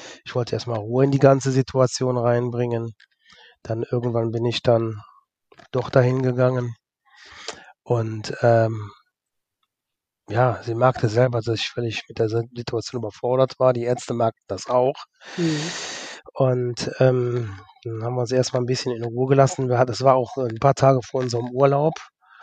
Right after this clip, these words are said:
Speaker 2: Mhm.
Speaker 1: Und, ähm, ich, was ich dann immer mache, wenn ich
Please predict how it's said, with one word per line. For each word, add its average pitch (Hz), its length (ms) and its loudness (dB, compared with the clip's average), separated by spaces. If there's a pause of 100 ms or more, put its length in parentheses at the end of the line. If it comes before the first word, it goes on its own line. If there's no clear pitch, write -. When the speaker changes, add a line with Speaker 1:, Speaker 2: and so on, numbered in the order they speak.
(100)
Speaker 2:
Mhm. 180 180 -8 (380)
Speaker 1:
Und, 131 640 -2
ähm, 127 600 0
ich, - 560 -4 (1040)
was 117 240 -8
ich 117 80 -6
dann 127 120 2
immer 131 200 4
mache, 135 320 4
wenn 127 120 0
ich - 320 -4